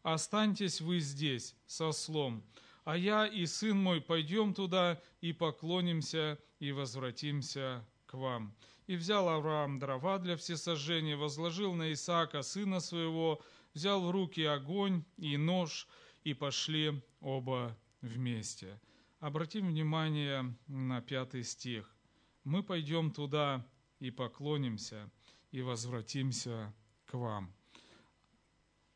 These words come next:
Очень важный текст, когда мы читаем о том, что сказал Бог Аврааму.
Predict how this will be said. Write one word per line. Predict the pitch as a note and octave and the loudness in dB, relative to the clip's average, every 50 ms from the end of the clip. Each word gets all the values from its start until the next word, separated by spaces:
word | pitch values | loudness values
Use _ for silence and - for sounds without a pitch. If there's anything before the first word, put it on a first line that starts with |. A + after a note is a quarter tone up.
| _ _ _ _ _ _ _ _ _ _ _ _ | _ _ _ _ _ _ _ _ _ _ _ _
Очень | C4+ F3+ F3 E3+ - F3 E3 D#3+ D#3 D3 C#3 C3 D#3 - _ - - _ _ _ _ _ _ _ _ _ _ _ - | -6 -6 -6 -4 -2 0 0 2 2 0 -2 -4 -8 -14 _ -20 -20 _ _ _ _ _ _ _ _ _ _ _ -16
важный | - - C3 C#3 D#3 D#3+ E3 D#3 D3 D3 D3+ D#3 D3+ D3 D3 D3 D3 - _ _ _ _ _ _ _ _ | -12 -8 -2 0 0 0 0 0 0 0 0 0 0 -2 -4 -6 -10 -16 _ _ _ _ _ _ _ _
текст, | - - D#3 D#3+ D#3 - - - - - - - - - - - - - _ _ | -4 -2 -2 -2 -2 -4 -8 -10 -10 -14 -20 -20 -20 -20 -20 -20 -20 -20 _ _
когда | - - C3 B2+ C3 B2+ D3 C#3+ C3+ | -10 -8 -8 -6 -4 -2 -2 0 0
мы | C3+ C3+ C3+ B2+ B2 B2+ | 0 0 0 -2 -2 -2
читаем | - - B2 A#2 - C#3+ C#3 C#3 C3+ C3 B2+ C3 | -4 -4 -4 -4 -4 -2 0 0 0 0 -2 -2
о | B2 A2 | -4 -4
том, | - - D#3+ D#3+ D3+ C#3 | -4 -2 -2 0 0 -2
что | - - - D3+ D3 | -2 -2 -2 -2 -2
сказал | C3+ - - - B2+ B2+ A#2 C#3+ C3+ B2+ A#2+ | -2 -4 -6 -6 -4 -4 -2 -2 -2 -2 -4
Бог | A2+ A2+ B2+ B2+ B2 - - | -4 -6 -6 -6 -6 -6 -6
Аврааму. | B2 A#2+ B2+ B2 C3 B2+ B2+ A#2+ A2+ G#2 F#2+ F2+ F#2 | -6 -6 -6 -6 -4 -4 -4 -4 -6 -6 -8 -12 -14